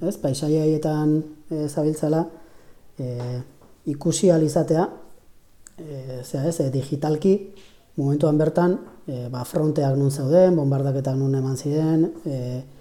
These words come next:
eh, tankeak nondik pasa ziren, nondik ez ziren pasa, zubia, eh, nola eraitsi, zubiak, ez, Ebroren gaineko zubiak, noiz eta nola eraitsi zituzten, guzti hori, eh, digitalean, ez, eh,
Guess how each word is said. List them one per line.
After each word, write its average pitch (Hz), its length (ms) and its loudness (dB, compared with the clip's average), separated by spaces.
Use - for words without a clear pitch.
eh, 123 180 -8
tankeak 139 440 0
nondik 139 300 4
pasa 139 240 -2
ziren, 147 260 2
nondik 143 240 2
ez 127 120 0
ziren 135 200 0
pasa, 147 300 -2
zubia, 143 800 4
eh, 135 280 -2
nola 139 380 2
eraitsi, 143 560 0
zubiak, 143 500 2
ez, - 140 0
Ebroren 143 440 0
gaineko 139 380 0
zubiak, 139 400 0
noiz 151 260 4
eta 139 160 0
nola 131 480 2
eraitsi 139 300 -2
zituzten, 156 480 0
guzti 143 280 2
hori, 160 180 6
eh, 147 160 -2
digitalean, 151 760 2
ez, 196 200 2
eh, 139 300 0